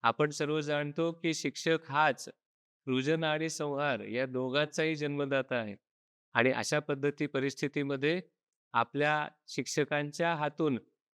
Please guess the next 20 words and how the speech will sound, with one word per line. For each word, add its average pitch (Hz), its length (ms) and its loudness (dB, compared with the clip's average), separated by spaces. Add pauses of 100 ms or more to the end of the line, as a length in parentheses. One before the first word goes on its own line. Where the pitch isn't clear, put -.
(120)
सृजनात्मकच 151 920 -2
कार्य 160 460 0
जास्तीत 131 420 -2
जास्त 147 360 -2
पद्धतीने 143 600 -2
होईल 139 360 0 (460)
आणि 156 240 4
विद्यार्थ्यांच्या 151 1000 -2 (640)
सुखी 175 480 0 (380)
आणि 147 320 4
समृद्ध 156 600 0 (100)
अशा 143 260 0
जीवनाचा 143 800 0 (840)
भक्कम 190 400 0
पाया 151 440 0 (420)
या 147 160 4
मूल्यांच्या 151 640 0
आधारे 139 380 2 (180)
आपण 143 300 -4
सर्वजण 151 560 -2